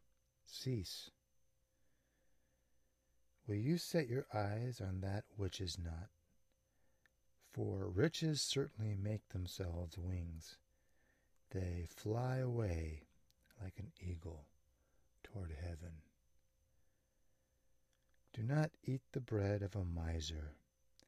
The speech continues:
nor desire his delicacies. For as he thinks in his heart, so is he.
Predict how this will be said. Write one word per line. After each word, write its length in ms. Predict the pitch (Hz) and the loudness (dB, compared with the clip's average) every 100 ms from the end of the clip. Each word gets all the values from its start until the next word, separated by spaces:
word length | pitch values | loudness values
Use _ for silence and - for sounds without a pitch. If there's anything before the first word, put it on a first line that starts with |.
| _ _ - - | _ _ -10 -2
nor 240 | 95 98 | 2 2
desire 640 | 92 90 85 92 98 104 | 2 2 2 2 4 4
his 200 | 87 90 | 2 0
delicacies. 920 | - 87 82 90 - - - 82 - - _ - _ _ _ _ _ _ _ _ - | 0 -2 -2 -2 -4 -4 -6 -10 -14 -18 _ -20 _ _ _ _ _ _ _ _ -14
For 160 | 117 | -8
as 340 | 113 110 127 - | -2 2 2 0
he 140 | 143 | -2
thinks 480 | 135 - 135 131 - | 0 2 2 2 0
in 80 | 104 | 0
his 240 | 87 113 - - | 0 -2 -2 -2
heart, 260 | 98 92 - _ _ _ _ _ _ | -2 -2 -6 _ _ _ _ _ _
so 580 | - - 113 110 104 113 - | -12 -6 0 2 2 0 -4
is 360 | 113 107 101 | -2 0 -2
he. 340 | - 85 82 | -6 -8 -10